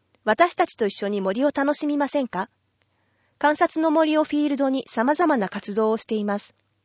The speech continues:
ぜひ体験へお越しください。問い合わせ、エヌブイアール友の会。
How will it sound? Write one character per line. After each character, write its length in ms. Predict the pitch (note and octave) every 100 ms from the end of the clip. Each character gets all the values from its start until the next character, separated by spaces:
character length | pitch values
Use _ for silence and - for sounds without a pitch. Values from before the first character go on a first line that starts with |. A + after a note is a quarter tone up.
| _ -
ぜ 120 | D#4+
ひ 200 | - A3+
体 260 | - C4+ C4+
験 240 | C4+ B3+
へ 120 | B3
お 40 | A#3+
越 160 | A#3+
し 100 | A3+
く 100 | -
だ 100 | A3+
さ 180 | - A#3
い。 80 | F#3 _ _ _ _ _ _ _ _ _ _ _ _ -
問 200 | D4 D4+
い 60 |
合 80 | D4
わ 100 | C4+
せ、 240 | B3+ B3+ - _ _ _ _ _ -
エ 120 | A3
ヌ 120 | D4
ブ 140 | D#4+
イ 140 | D#4+ D4+
ア 60 | D#4
ー 60 |
ル 140 | G#3 F3+
友 260 | C4+ C4
の 120 | G#3
会。 280 | - F#3+ E3+